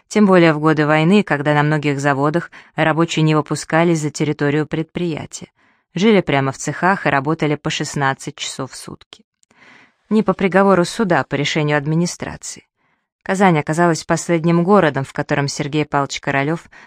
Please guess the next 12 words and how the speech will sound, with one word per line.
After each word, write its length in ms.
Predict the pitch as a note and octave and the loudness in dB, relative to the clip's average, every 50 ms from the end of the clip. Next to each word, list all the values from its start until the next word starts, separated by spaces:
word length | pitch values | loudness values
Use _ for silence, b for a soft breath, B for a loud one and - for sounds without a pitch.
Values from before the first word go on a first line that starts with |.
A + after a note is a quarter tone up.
| B B | B B
отбывал 420 | B D#3 D3 D#3+ D#3+ D#3 E3 E3 D#3+ | B -4 -2 0 2 2 2 2 0
свое 240 | - - D#3 D3 | 0 -2 0 0
незаслуженное 800 | D3 D3+ D3+ D3 D3+ D3 C#3+ - D#3 D3 C#3 C3+ C#3+ C#3+ C#3 C#3 | 0 0 0 0 0 -2 -2 -2 -4 -4 -4 -4 -4 -4 -2 -2
наказание. 680 | C3+ C3+ - - B2+ C3 C3+ - - - - F3 E3 - _ b b b b b b b | -4 -4 -6 -8 -10 -10 -10 -12 -12 -12 -14 -14 -16 -18 _ b b b b b b b
Он 140 | b F#3+ F#3 | b -2 0
провел 320 | - F3+ E3+ E3 E3+ E3+ D#3 | 2 2 4 4 4 4 4
в 60 | D#3 | 2
неволе 360 | D#3+ D#3+ D#3+ F3 F3 D#3+ D#3 | 2 2 4 4 4 4 2
шесть 340 | D3 - - D#3 - - - | 0 -2 -4 -4 -6 -6 -4
лет 220 | F3 F3+ E3+ - | -2 -2 -2 -2
вместо 340 | C3 C#3 C#3 B2+ - - - | -4 -8 -8 -8 -8 -10 -10
восьми. 400 | A#2+ G#2 - - - E3+ E3+ - | -10 -8 -10 -12 -12 -14 -16 -16